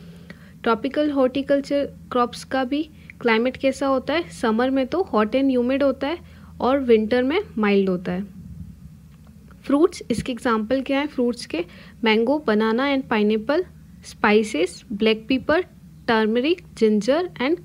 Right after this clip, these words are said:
cloves। प्लांटेशन क्रॉप्स,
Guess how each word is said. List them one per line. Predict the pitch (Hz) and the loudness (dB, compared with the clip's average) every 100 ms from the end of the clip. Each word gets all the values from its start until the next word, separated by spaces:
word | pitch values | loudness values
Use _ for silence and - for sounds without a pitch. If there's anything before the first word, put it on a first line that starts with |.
| - | 0
cloves। | 233 269 - - - - - - - - - | 2 2 0 -14 -20 -20 -20 -20 -20 -20 0
प्लांटेशन | 240 233 214 269 - 311 | 2 2 0 -2 -2 -4
क्रॉप्स, | 302 311 330 - | 0 0 0 -8